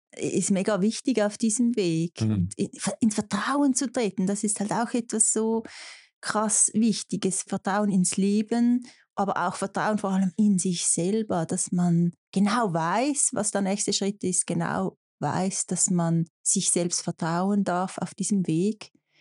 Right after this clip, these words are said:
Speaker 2: Und Wissen bedeutet nicht immer kognitiv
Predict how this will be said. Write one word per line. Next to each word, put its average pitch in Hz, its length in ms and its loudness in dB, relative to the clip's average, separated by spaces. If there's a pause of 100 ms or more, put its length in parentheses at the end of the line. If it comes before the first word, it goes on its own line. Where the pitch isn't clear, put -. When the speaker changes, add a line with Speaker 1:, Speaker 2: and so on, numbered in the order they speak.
(120)
Speaker 2:
Und 113 280 2
Wissen 127 460 2
bedeutet 113 600 -2
nicht 120 460 0
immer 113 320 2 (140)
kognitiv - 1200 -4